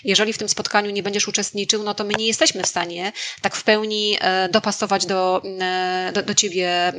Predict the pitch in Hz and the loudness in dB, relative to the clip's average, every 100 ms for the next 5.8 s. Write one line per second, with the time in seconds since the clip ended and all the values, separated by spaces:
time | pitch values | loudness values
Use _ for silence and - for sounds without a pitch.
0 | 185 185 185 190 180 170 170 - 180 196 | -2 -2 -2 -2 -4 -6 -8 -2 2 2
1 | 233 - - - - - 233 254 - 277 | 0 -6 -8 -6 -4 0 2 4 4 4
2 | 247 180 180 185 - - - 196 - 202 | 2 4 4 2 0 0 2 0 2 -2
3 | 190 190 196 175 160 151 175 170 196 - | -2 -4 -4 -2 -4 -4 -2 2 2 0
4 | - 180 180 175 175 185 175 175 175 185 | -4 -2 0 0 -2 -2 -2 -2 -4 -6
5 | 185 214 214 170 156 - 165 | 2 4 4 2 -2 -2 -4